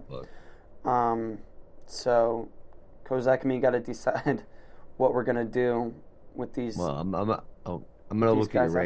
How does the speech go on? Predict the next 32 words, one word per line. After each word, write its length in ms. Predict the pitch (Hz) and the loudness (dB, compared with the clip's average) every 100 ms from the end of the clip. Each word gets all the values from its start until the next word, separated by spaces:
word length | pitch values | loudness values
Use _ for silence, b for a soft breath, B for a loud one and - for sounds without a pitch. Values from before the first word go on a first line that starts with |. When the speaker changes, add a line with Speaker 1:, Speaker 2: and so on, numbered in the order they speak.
| 85 | 0
Speaker 2:
after 40 | |
Speaker 1:
rankings 160 | 120 117 | -2 -2
right 80 | 71 | -4
Speaker 2:
this. 100 | 73 | -4
Speaker 1:
now. 280 | 71 69 71 - - - - - - - - b b b b b b b b b b b - | -6 -8 -12 -16 -18 -16 -16 -14 -14 -14 -16 b b b b b b b b b b b 0
Who, 220 | 123 151 139 | 6 6 8
who 160 | 143 | 10
are 40 | 147 | 10
your 180 | 147 | 8
choices 380 | 135 123 127 123 | 6 4 4 2
to 60 | 107 | 4
go 120 | 113 | 6
number 200 | 113 104 | 6 4
one 220 | 101 113 | 2 2
there? 260 | 98 67 - - - - - - - - - b b b b b b b b b b b b b b - | 0 -4 -10 -16 -18 -16 -16 -16 -18 -6 -6 b b b b b b b b b b b b b b 2
Speaker 2:
Let 120 | 135 | 2
me 140 | 131 123 | 4 0
take 300 | - 123 - | 0 -2 0
a 60 | |
look 320 | 120 127 127 - - - - - - - - | 2 2 0 -6 -18 -20 -18 -16 -14 -16 -10
here 380 | 131 120 - - | -8 -8 -10 -10
and 140 | 127 120 | -10 -8
pull 220 | - 127 | -2 0
it 80 | 117 | 2
up. 240 | 123 127 - - - - - - - - - | 0 0 -4 -20 -20 -20 -20 -20 -20 -18 -6
Camacho, 680 | - 127 135 156 - 190 190 | -2 4 6 6 8 8 8
probably. 720 | - 147 160 170 185 190 190 - - b b b - - - - | 8 10 10 10 8 8 4 -6 -20 b b b -18 -18 0 6
Figueroa 360 | 160 175 175 180 156 | 10 12 12 12 12
Speaker 1:
Probably 40 | |
Speaker 2:
was 220 | 147 160 | 12 12
Speaker 1:
Camacho. 180 | 151 160 - | 8 4 8
Speaker 2:
three, 380 | 156 160 175 | 10 12 10